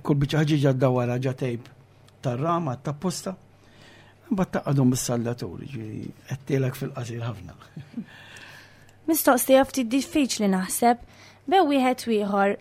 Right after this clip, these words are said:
Speaker 2: kemm il-biċċa xogħol għamilt sissa?
Speaker 1: Vera diffiċli, għax ma niftakarx. Però għamilt il-fuq minn mitejn biċċa żgur, ġifieri.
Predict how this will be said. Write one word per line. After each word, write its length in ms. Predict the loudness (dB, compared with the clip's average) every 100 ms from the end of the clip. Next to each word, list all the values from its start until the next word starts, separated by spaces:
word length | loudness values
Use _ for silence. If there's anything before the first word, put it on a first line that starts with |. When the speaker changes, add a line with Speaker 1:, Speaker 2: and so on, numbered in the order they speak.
| -2
Speaker 2:
kemm 200 | 2 2
il-biċċa 380 | 0 -4 -4 0
xogħol 320 | 2 4 4
għamilt 320 | 4 2 -2
sissa? 480 | -4 -4 -4 -4 -4 -6 -12 _ _ _ _ -20 -20 -14
Speaker 1:
Vera 440 | -4 0 0 -2
diffiċli, 520 | -6 -6 -6 -4 -4 -2
għax 200 | -2 -2
ma 100 | -4
niftakarx. 560 | -4 -10 -10 -12 -16 -20 -20 -20 -20 -10
Però 300 | -6 -4 -6 -8
għamilt 520 | -8 -6 -6 -8 -8 -10 -12 _ _ _ _ -20 -20 _ _ -20 -20 -20 -4
il-fuq 240 | -4 -2 0
minn 160 | 2 2
mitejn 280 | 2 0 -2
biċċa 300 | -4 -2 -2
żgur, 340 | 2 0 0 -6
ġifieri. 540 | -8 -10 -10 -8 -8